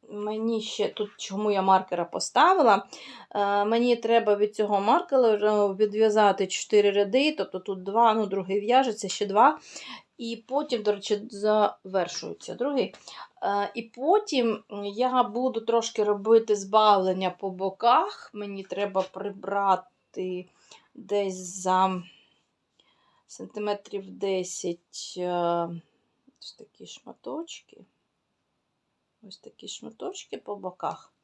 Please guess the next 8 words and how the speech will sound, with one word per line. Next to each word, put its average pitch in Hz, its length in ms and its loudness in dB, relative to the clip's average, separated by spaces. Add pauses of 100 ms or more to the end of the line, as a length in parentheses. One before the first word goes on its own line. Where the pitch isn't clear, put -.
(580)
Але 233 400 2
потім 320 480 0
я 277 200 8
планую, 254 760 2
коли 240 360 0
буду 220 280 2
робити 220 500 4
горловину, 196 1080 0